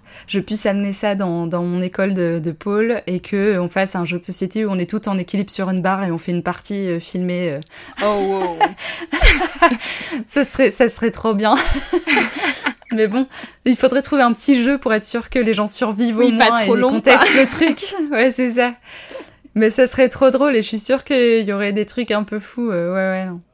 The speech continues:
Speaker 1: Parce que je suis vraiment avec, je pratique vraiment avec des gens qui ont des niveaux de, de dingue, donc,
Speaker 2: <laughs>
Speaker 1: euh, je pense que ça pourrait être drôle, quoi.
Speaker 2: Elle serait capable. <laughs> Trop cool. Et, euh,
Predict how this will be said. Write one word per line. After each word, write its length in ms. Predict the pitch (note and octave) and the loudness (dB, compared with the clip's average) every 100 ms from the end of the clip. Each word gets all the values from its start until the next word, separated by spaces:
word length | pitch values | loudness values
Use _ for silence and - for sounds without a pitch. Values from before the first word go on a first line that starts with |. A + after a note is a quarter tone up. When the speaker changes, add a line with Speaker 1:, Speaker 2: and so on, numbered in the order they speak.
| - | -12
Speaker 1:
Parce 140 | F#3 | -8
que 100 | - | -4
je 100 | G3 | -4
suis 160 | F3 - G3 | -2 0 2
vraiment 440 | G3 G#3 G#3 A3 | 2 -2 0 0
avec, 380 | G3 F#3 F3+ F#3+ | 0 0 -2 -4
je 120 | F3+ | -4
pratique 280 | - G3 F#3 | -6 -6 -4
vraiment 240 | G3 G3+ | -4 -2
avec 140 | G#3 E3+ | -2 -2
des 140 | F#3+ | -2
gens 160 | F3+ G#3 | -2 -4
qui 100 | F#3 | -4
ont 40 | |
des 140 | F3 | -2
niveaux 360 | E3+ E3+ F#3 G3+ | -2 -4 -4 -4
de, 500 | F3 D#3 D#3 D#3 D#3+ D#3 | -4 -4 -6 -6 -8 -6
de 140 | F3 | -4
dingue, 500 | D#3 G#3 B3 B3 E3+ G3 | 0 0 0 -2 -4 -4
donc, 380 | A3+ A3 F#3 | -2 -2 -2
Speaker 2:
<laughs> 20 | F#3 | -2
Speaker 1:
euh, 220 | E3 E3 | -2 -2
je 80 | - | -6
pense 200 | G#3+ - | -8 -6
que 300 | G3 E3 E3+ | -4 -2 -2
ça 160 | F#3+ | -4
pourrait 240 | F3+ D#3+ E3+ | -4 -2 -4
être 80 | E3+ | -4
drôle, 320 | F3+ G3 F#3 | -4 -4 -6
quoi. 120 | D#3 D3+ C#4+ | -10 -14 -14
Speaker 2:
Elle 100 | A3+ | -14
serait 200 | G3+ A3+ | -12 -14
capable. 580 | F#3+ F#3 F3 E3 D#3+ F3 F3+ _ _ _ _ _ - | -12 -14 -12 -14 -16 -20 _ _ _ _ _ _ -4
<laughs> 140 | - E4+ - - - G#3 G3+ - - _ _ _ _ _ _ _ _ _ _ _ - - - - _ _ _ _ | -2 0 -2 -6 -6 -8 -10 -20 -20 _ _ _ _ _ _ _ _ _ _ _ -20 -20 -20 -20 _ _ _ _
Trop 160 | - A3 - | -14 -14 -12
cool. 240 | F#3 E3 - _ _ _ _ _ _ _ _ - _ _ _ _ _ | -16 -16 -20 _ _ _ _ _ _ _ _ -20 _ _ _ _ _
Et, 360 | - C4 C4+ C4 | -8 -6 -4 -6
euh, 1120 | G#3+ G3+ F#3+ F#3 F3+ E3+ F3 F3+ F3 F2+ G#1+ | -4 -4 -4 -4 -6 -8 -10 -10 -10 -12 -14